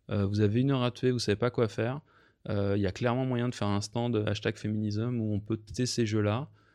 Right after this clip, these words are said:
Euh, c'est très court, euh, ça peut être très fun, très profond. Je pense que c'est, les conventions sont en fait un bon, un bon endroit pour, euh, pour, pour goûter ce genre de format et, euh, réfléchir sur ce genre de questions, euh,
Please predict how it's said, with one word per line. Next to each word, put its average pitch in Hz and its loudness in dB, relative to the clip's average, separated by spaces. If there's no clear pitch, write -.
Euh, 95 -2
c'est - -6
très 113 -2
court, 131 0
euh, 107 -2
ça 104 -4
peut 104 -4
être 98 -2
très 117 -2
fun, 120 0
très - -8
profond. 120 2
Je - -16
pense - -8
que - -12
c'est, 101 -2
les - -6
conventions 110 0
sont - -14
en 98 -10
fait 117 0
un 101 4
bon, 117 0
un 101 -2
bon 120 2
endroit 113 -2
pour, 98 -4
euh, 95 0
pour, 101 0
pour 107 -2
goûter 123 0
ce 110 0
genre 117 0
de 113 2
format 120 0
et, 120 0
euh, 107 2
réfléchir 104 -2
sur 113 -4
ce 104 -2
genre 110 0
de 107 0
questions, 104 -6
euh, - -10